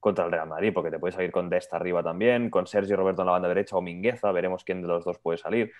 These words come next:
Incluso Sergio Roberto en el centro del campo, con Mingueza de lateral y Dest arriba para hacer, yo qué sé, un doble lateral.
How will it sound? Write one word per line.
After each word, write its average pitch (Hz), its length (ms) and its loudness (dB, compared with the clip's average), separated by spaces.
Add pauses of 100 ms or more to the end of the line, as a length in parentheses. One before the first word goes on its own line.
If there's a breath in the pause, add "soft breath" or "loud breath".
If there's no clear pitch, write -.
(240 loud breath)
Incluso 95 380 -4
Sergio 104 200 2
Roberto 98 200 4
en 92 80 0
el 92 80 -4
centro 90 220 -2
del 87 100 0
campo, 101 300 2
con 87 160 2
Mingueza 90 440 -2
de 90 100 4
lateral 90 500 0
y 90 40 -4
Dest 92 280 -4
arriba 95 320 2
para 87 140 0
hacer, 90 200 -6
yo 87 100 -6
qué - 120 -14
sé, 82 100 -8
un 78 160 -8
doble 85 180 -2
lateral. 85 480 -2